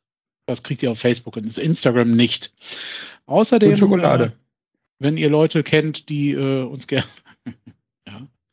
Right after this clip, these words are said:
Speaker 1: auch wenn ihr Leute kennt, die uns gerne hören würden, aber nicht mehr wissen, wie, gebt ihnen doch nochmal den Hinweis,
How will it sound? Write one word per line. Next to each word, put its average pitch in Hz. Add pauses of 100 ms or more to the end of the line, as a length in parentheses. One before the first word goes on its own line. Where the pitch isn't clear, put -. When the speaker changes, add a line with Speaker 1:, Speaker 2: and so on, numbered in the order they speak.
(340)
Speaker 1:
auch 123 (100)
wenn 120
ihr 110
Leute 117
kennt, 117
die 113
uns 107
gerne 113
hören 113
würden, 160
aber 120
nicht 113
mehr 107
wissen, 101
wie, 156 (960)
gebt -
ihnen 120
doch 117
nochmal 117
den 107
Hinweis, 143